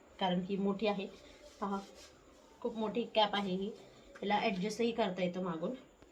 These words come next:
तर ह्या अशा दोन कॅप आणल्यात. त्यानंतर दुसरं काय आणलं ते दाखवते मी तुम्हाला. त्यानंतर मी ही अशी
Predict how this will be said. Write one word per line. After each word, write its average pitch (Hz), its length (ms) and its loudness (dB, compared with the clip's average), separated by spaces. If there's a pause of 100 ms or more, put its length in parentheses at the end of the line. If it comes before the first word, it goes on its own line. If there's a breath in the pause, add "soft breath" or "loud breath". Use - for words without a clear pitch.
(120)
तर 190 60 0
ह्या 196 160 4
अशा 202 220 2 (480 loud breath)
दोन 220 240 4
कॅप 208 220 2
आणल्यात. 180 300 2 (400 loud breath)
त्यानंतर 220 480 2
दुसरं 208 320 -4
काय 202 160 2
आणलं 190 240 0
ते 196 80 0
दाखवते 175 420 0
मी 175 80 2
तुम्हाला. 170 380 -4 (2250)
त्यानंतर 226 460 2
मी 240 140 2
ही 226 160 0
अशी 214 500 4